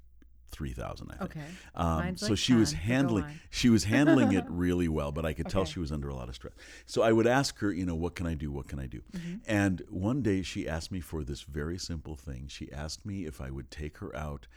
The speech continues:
Speaker 1: and buy her, um, buy her, uh, a meal at this restaurant that served her favorite comfort food.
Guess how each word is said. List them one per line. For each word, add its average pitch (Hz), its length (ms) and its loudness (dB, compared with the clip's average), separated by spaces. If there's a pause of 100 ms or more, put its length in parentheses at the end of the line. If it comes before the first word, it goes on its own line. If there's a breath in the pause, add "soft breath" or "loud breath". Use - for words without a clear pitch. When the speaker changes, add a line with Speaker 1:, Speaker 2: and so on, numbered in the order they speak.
(300 soft breath)
Speaker 1:
and 67 340 -8
buy 76 520 -4
her, 82 400 -4 (160)
um, 69 420 -6 (220)
buy 80 320 -6
her, 90 420 -4
uh, 76 240 -8
a 82 100 -8
meal 78 520 -4
at 73 160 -10
this - 180 -12
restaurant 73 520 -8
that 67 140 -10
served - 340 -10
her 64 100 -12
favorite 58 480 -14
comfort - 400 -14
food. - 260 -18